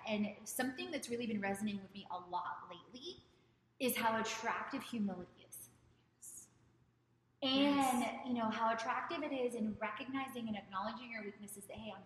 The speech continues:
Speaker 1: human. Um, I suck at A, B, C, one, two, three. But at the same time, I'm great at this. But I'm gonna share what I suck at because that's where usually we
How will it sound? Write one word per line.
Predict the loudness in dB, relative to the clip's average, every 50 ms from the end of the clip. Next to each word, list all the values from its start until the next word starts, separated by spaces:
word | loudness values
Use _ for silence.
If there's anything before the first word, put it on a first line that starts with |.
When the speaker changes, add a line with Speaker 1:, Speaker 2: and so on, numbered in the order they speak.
| -8 -4
Speaker 1:
human. | -2 -2 -2 -2 -4 -6 -8 -10 _ _ _ _ _ _ _ _ _ _ -18 -18 _ _ _ _ _ 4
Um, | 6 6 6 6 4 2 2 2
I | 2 2 2 2 0 0
suck | 0 0 0 0 -2
at | -4 -4 -2
A, | -2 0 0 2
B, | 0 0
C, | -2 -2 -4 -6 -6 -6
one, | -6 -10 -10 -8
two, | -8 -8 -8 -8
three. | -12 -16 -16 -12 -10 -10 -12 -12 -14 _ -20 -20 _ _ -4 0
But | 0 2
at | 2 0 0
the | -2 -2
same | -2 -2 0 0 0 0
time, | 0 -4 -6 -4 -2 -2 0 0 0 0 0 0
I'm | 2 2 2 2
great | 0 -2 -2 -2 -2
at | -4 -4 -4 -2
this. | -2 0 0 0 -2 -4 -6 -8 -10 -14 -20 -20 -20 -20 _ _ _ 2
But | 4 6
I'm | 6 6 4
gonna | 4 2 0 0
share | -2 -2 -2 0 0 0
what | 0 0
I | 0
suck | 0 0 0 0 0 0
at | -2 0 0 0 0 -2 -4
because | -6 -4 -4 -4 -2
that's | 0 0 0 0 -2 -2
where | -2 -2 0 0 0 -2 -2
usually | -2 -2 -2 -2 -2 -2 -2 -2 -2 -4 -8
we | -12 -12 -12